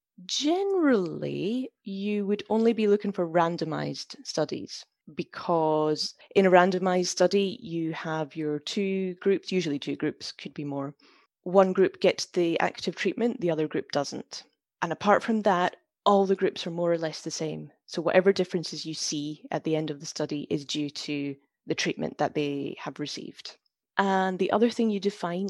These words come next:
is your outcomes. When I say outcomes, that probably means something different in, for, for different people.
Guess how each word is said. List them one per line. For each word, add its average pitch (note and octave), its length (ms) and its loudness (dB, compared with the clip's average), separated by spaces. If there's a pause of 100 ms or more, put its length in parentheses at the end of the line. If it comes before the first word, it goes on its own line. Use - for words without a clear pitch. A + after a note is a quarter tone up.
is F3 460 -4 (340)
your E3+ 280 -6
outcomes. D#3 760 -2 (440)
When G3+ 180 4
I C4 100 6
say B3 200 2
outcomes, G#3 640 0
that G3+ 260 4
probably B3 240 2
means G3+ 300 2
something F#3+ 400 -4
different - 800 -4 (340)
in, D3 880 -4 (220)
for, D#3+ 240 0
for F#3 100 0
different F3 380 0
people. C#3 400 -4